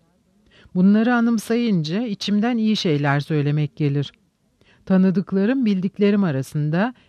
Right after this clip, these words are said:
en iyi huylu kız budur dostum. Agafya'ydı adı, düşün bir kez. Agafya Ivanovna.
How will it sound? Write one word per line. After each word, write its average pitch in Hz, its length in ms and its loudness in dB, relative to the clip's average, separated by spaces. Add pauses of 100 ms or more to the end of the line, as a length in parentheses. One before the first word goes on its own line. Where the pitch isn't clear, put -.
en 233 180 0
iyi 202 160 2
huylu 160 360 0
kız 202 280 -4
budur 143 300 -4
dostum. 135 480 -4 (680)
Agafya'ydı 170 840 2
adı, 135 260 0
düşün 190 340 4
bir 160 60 4
kez. 135 400 0 (320)
Agafya 190 580 2
Ivanovna. 170 800 2